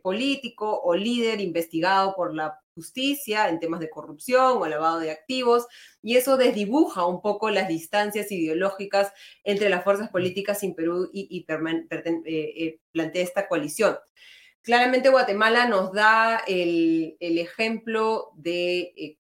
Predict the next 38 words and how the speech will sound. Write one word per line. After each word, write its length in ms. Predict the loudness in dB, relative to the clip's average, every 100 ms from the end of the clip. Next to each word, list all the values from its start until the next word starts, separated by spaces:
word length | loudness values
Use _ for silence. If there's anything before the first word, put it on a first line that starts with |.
| _ _ _
cómo 240 | -2 0
no 240 | 4 4 4
se 100 | 2
deben 320 | 2 2 2
hacer 240 | 0 -2
las 140 | -2 -2
cosas 360 | -4 -6 -6
y 80 | -4
cuáles 200 | -2 -2
son 100 | -2
las 120 | -4 -2
consecuencias 960 | -2 -2 -6 0 4 4 2 -2 -2
de 100 | -4
que 80 | -8
se 140 | -10
permita, 640 | -8 -6 -2 -2 0 -2 -4 -14 _ _ _ _ _ _ -6
eh, 220 | -4 -2
como 420 | -2 -2 -2 -4 -6 -10
que 160 | -6 -2
la 120 | -2
democracia 520 | -2 -2 -2 -2 -4
pierda, 500 | -2 -2 0 -2 -2 -4
eh, 240 | -8 -8 -10
eh, 500 | -10 -8 -8 -10 -12
eh, 240 | -10 -10 -12 _
su, 420 | -16 -12 -12 -12
sus 200 | -8 -4
balances 680 | 0 2 2 0 -4 -6 -6
y, 140 | -10
y, 240 | -10 -10 -8
y 60 |
se 120 | -8
pierda 220 | -2 2 2
el 80 |
Estado 240 | 2 4 4
de 100 | 4
Derecho. 480 | 2 0 -2 -4 -8 _ _ _ _
¿Hay 500 | 0 4 2 2